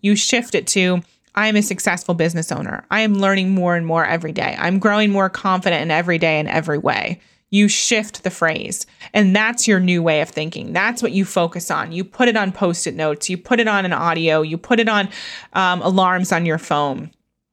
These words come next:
You spend time really focusing on shifting that belief and generating the new belief in yourself or what you're selling or your clients or your purpose. If it has to do with what you're selling, you'll probably have some tangible things to tweak, some ways in which you can tweak it. Um,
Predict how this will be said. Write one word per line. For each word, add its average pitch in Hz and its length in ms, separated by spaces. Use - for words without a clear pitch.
You 214 100
spend 233 460
time 190 400
really 214 460
focusing 202 500
on 175 140
shifting 180 480
that 156 180
belief 160 360
and 175 140
generating 180 580
the 170 60
new 196 320
belief 175 380
in 170 120
yourself 160 540
or 170 120
what 170 160
you're 165 100
selling 160 400
or 160 80
your 151 140
clients 156 420
or 165 40
your 151 120
purpose. - 560
If 220 100
it 240 80
has 240 180
to 214 60
do 240 80
with 220 140
what 214 140
you're 214 120
selling, 214 400
you'll 214 100
probably 214 340
have 220 140
some 208 200
tangible 226 640
things 156 320
to 160 100
tweak, - 460
some 190 220
ways 202 260
in 196 100
which 196 260
you 190 80
can 185 160
tweak 202 360
it. 175 240
Um, 165 420